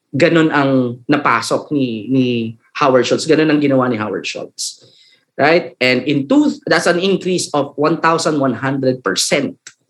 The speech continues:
So let's say you invested in Starbucks with one hundred thousand pesos. Uh, that in two thousand, in, in two thousand and eight, that will be one point one in two thousand and eighteen. At least, kasi hindi natin inano yung ano. That's a gain.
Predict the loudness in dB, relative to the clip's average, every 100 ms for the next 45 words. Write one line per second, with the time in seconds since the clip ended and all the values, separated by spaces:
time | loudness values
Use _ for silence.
0 | _ _ -20 -6 0 4 4 4 4 2
1 | 2 0 0 0 0 0 -2 -2 -4 0
2 | 0 2 0 -2 -4 -2 -2 -2 -2 0
3 | 2 0 0 -2 -2 -4 -2 -2 -2 -6
4 | -6 -8 -12 -18 _ _ _ _ _ -2
5 | 2 4 2 2 2 0 -10 _ -4 -2
6 | 0 0 2 0 -2 -2 0 0 0 -2
7 | -2 -2 -2 0 -2 -4 -14 _ _ _
8 | _ 0 0 2 2 2 0 0 0 -2
9 | -2 -2 -2 -4 -10 _ _ _ _ _
10 | _ _ 2 4 2 0 0 0 0 0
11 | -2 -2 -4 -6 -6 -8 _ _ _ _
12 | _ -6 -2 2 2 2 -2 -4 0 2
13 | 2 2 -2 -2 -2 0 -2 -2 -2 0
14 | 0 -2 -4 -2 -2 0 0 2 4 2
15 | 0 -4